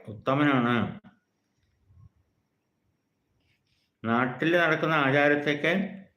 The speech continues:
വേണ്ട വിധത്തിൽ പരിപാലിക്കുന്നവനാണ്. അങ്ങനെയായിരിക്കണം ഒരു രാജാവ് എന്ന് പറയുന്നത്. നാട്, നാട്ടിലെ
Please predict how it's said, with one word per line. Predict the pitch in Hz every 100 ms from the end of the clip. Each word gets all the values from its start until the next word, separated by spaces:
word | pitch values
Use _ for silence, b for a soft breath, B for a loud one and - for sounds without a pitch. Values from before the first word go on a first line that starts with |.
| _ -
വേണ്ട | 123 127 143
വിധത്തിൽ | 147 151
പരിപാലിക്കുന്നവനാണ്. | 147 131 120 139 147 156 160 156 139 104 - - 107
അങ്ങനെയായിരിക്കണം | 123 143 139 139 156 151
ഒരു | 139 143 127
രാജാവ് | 113 110 110 127 131 135
എന്ന് | 135 127
പറയുന്നത്. | 113 107 101 - 113
നാട്, | 110 113 127 -
നാട്ടിലെ | 117 113 147